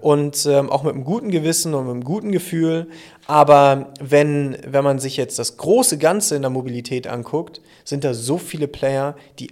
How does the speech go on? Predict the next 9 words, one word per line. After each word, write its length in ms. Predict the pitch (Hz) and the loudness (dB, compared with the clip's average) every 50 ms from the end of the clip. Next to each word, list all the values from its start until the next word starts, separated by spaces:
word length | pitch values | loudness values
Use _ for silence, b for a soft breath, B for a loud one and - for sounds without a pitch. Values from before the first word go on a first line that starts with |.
| _ - | _ -4
alle 220 | 151 156 160 160 | -2 0 0 0
miteinander 540 | 151 151 147 - 131 139 135 135 135 131 127 | 0 -2 -2 -4 -4 -2 -2 -2 -2 -2 -2
integriert 520 | 123 120 - 123 - 135 139 156 170 - | -4 -6 -10 -12 -10 -8 -8 -8 -8 -6
werden 220 | 170 165 156 156 156 | -4 -4 -4 -6 -8
müssen, 300 | 156 151 - 165 160 143 | -10 -10 -10 -10 -12 -12
um 300 | - - - 147 139 - | -10 -8 -8 -8 -6 -6
zukünftig 680 | - - 254 247 - - 175 139 - - 127 120 123 | -6 -6 -6 -6 -6 -6 -6 -6 -8 -12 -12 -10 -8
eine 160 | 117 123 127 | -6 -6 -4
nachhaltige, 800 | 123 127 131 156 175 - - 175 180 180 190 185 190 190 214 214 | -4 -2 -2 -2 -2 0 -2 -2 -2 -2 -4 -4 -4 -4 -4 -6